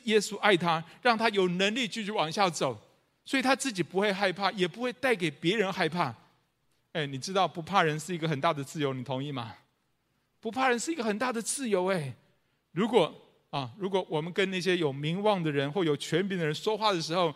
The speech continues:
你不会发抖啊，你敢表达你自己的意见呢，那就对了。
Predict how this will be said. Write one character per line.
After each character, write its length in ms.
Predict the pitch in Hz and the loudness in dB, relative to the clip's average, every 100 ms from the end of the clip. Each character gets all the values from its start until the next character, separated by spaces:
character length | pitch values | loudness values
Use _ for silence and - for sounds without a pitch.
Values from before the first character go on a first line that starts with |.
| - | -4
你 120 | - 160 | 0 0
不 160 | 208 | 4
会 120 | 226 | 2
发 260 | 208 214 190 | 2 -2 -4
抖 200 | - 151 | 2 2
啊， 340 | 120 117 117 - _ _ _ _ _ _ - | 0 -6 -10 -16 _ _ _ _ _ _ -8
你 100 | 240 | 0
敢 200 | 262 262 | 2 2
表 180 | 247 185 | 2 2
达 160 | 202 | 4
你 80 | 214 | 2
自 100 | 165 | 0
己 60 | 233 | 4
的 100 | 208 | 2
意 200 | 285 208 | 4 0
见 200 | 233 208 | 2 2
呢， 120 | 139 | 2
那 100 | 185 | -2
就 120 | 175 156 | -2 -2
对 180 | 151 | -2
了。 80 | 127 | -2